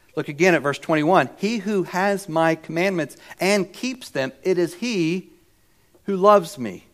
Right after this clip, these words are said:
And he who loves me will be loved by my Father, and I will love him and manifest myself to him." Now, this same apostle, John, makes the same point in his first epistle, First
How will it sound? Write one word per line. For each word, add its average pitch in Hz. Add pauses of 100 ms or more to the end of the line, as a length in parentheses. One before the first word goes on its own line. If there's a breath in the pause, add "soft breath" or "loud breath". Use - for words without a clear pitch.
(380 soft breath)
And 175
he 240
who 214
loves 202
me 165
will 165
be 160
loved 156
by 147
my 135
Father, 156
and 135
I 156
will 143
love 131
him 135
and 123
manifest 123
myself 117
to 151
him." 101 (580 loud breath)
Now, 147
this 208
same 233 (160 loud breath)
apostle, 170
John, 175 (560 soft breath)
makes 190
the 180
same 190
point 185 (400 soft breath)
in 170
his 170
first 214
epistle, 202
First 190